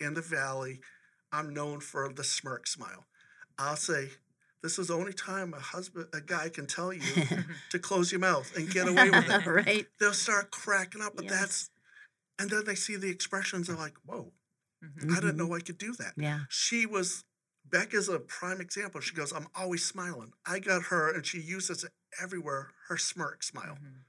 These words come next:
Speaker 2: And why, why do you choose that one?
Speaker 3: It's just, I want something that looks inviting, that's friendly,
Speaker 2: A little
Speaker 3: you know.
Speaker 2: curious, too, maybe.
Speaker 3: Yeah, yeah. Something that's gonna catch somebody's eye and just kinda get their attention and think, "Oh,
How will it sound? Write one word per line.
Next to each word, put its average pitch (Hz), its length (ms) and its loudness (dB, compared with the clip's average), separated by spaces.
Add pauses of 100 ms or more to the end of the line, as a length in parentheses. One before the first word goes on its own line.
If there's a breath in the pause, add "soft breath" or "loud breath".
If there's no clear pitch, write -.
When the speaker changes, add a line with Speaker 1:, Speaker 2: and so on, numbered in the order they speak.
Speaker 2:
And 233 140 8
why, 294 200 4
why 277 180 4
do 285 60 -2
you 262 100 2
choose 165 260 0
that - 140 -2
one? 113 280 -6 (680)
Speaker 3:
It's - 260 -4
just, - 360 -4 (220)
I 269 120 4
want 294 280 -8
something 247 280 -4
that 196 160 -6
looks 180 200 -8
inviting, 151 760 -8
that's 160 240 -8
friendly, 143 520 -6
Speaker 2:
A 135 120 -12 (480 soft breath)
little 175 160 4
Speaker 3:
you 170 60 -8
know. 151 80 -2
Speaker 2:
curious, 208 420 4
too, - 180 -2
maybe. 170 280 -2
Speaker 3:
Yeah, 185 360 2 (180)
yeah. 170 280 0
Something 247 400 -2
that's 226 200 0
gonna 196 200 -6
catch 165 320 -6
somebody's 151 360 -10
eye 139 540 -4
and 143 320 -10 (100)
just - 220 -8
kinda 151 180 -10
get 139 160 -8
their 131 120 -6
attention 139 500 -12
and 127 100 -14
think, 135 240 -14
"Oh, - 280 -8